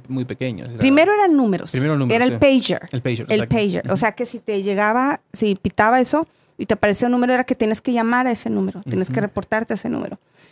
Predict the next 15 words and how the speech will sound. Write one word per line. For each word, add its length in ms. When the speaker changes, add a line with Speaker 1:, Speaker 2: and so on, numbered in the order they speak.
Speaker 2:
Y 320
obviamente 480
el 100
uso 380
era, 240
pues, 280
si 140
estás 300
en 100
guardia 640
de 140
que 180
es 160
un 80
doctor 720